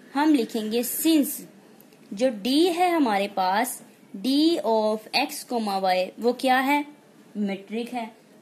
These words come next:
अगर ये metric है तो ये लाजमी तौर पर positive होगा,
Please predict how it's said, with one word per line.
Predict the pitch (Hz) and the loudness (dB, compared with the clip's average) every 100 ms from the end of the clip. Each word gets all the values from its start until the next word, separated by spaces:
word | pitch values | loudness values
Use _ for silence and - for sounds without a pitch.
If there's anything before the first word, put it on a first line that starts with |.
| - _ | -20 _
अगर | 269 277 349 | -4 0 0
ये | 349 349 | 2 2
metric | 294 285 294 320 302 | 2 2 0 0 2
है | 269 240 - - _ - - | 0 0 -2 -14 _ -18 0
तो | |
ये | 285 269 | 2 2
लाजमी | 262 233 226 240 226 285 330 | 2 2 2 2 2 4 4
तौर | 320 302 | 4 2
पर | 302 311 | 2 2
positive | 302 269 254 311 277 | 2 0 0 -2 0
होगा, | 262 254 233 233 | 0 0 0 -4